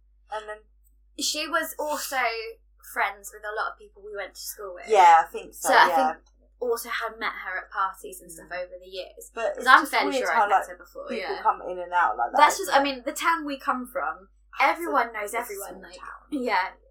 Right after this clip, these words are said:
Speaker 2: It's, it's, it's not that much of a small town, but it's got small town vibes. As in,
Speaker 1: Yeah,
Speaker 2: you,
Speaker 1: yeah.
Speaker 2: you meet someone, they know someone who knows someone who knows someone.
Speaker 1: Yeah.
Speaker 2: Um,
Speaker 1: Like, I, uh, like, nine times out of ten, if I met someone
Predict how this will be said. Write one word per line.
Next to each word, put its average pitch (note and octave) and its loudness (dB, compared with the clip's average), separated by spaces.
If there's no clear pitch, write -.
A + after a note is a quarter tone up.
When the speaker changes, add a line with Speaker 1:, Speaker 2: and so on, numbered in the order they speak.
Speaker 2:
It's, - -20
it's, C4+ -6
it's D4+ -10
not D4+ -4
that C4 -4
much - -6
of B3+ -20
a - -16
small B3 -10
town, B3+ -14
but G#3+ -18
it's G3+ -14
got F#3 -14
small A#3 -16
town G#3+ -12
vibes. F#3 -4
As - -12
in, G3 -8
Speaker 1:
Yeah, E3 6
Speaker 2:
you, E3+ -12
Speaker 1:
yeah. D3+ -2
Speaker 2:
you C#4 -2
meet C4 -6
someone, A3 -10
they G#3 -6
know G3+ -8
someone G3 -14
who G3 -20
knows F#3+ -12
someone F#3+ -16
who G3+ -20
knows F#3 -12
someone. F3+ -16
Speaker 1:
Yeah. - -20
Speaker 2:
Um, G3 -8
Speaker 1:
Like, F#3 -16
I, G#3 4
uh, C3+ -4
like, - 0
nine G3+ -2
times F3+ -12
out - 2
of - -16
ten, D#3 -4
if - -8
I E3+ 4
met F3 -4
someone D#3 -6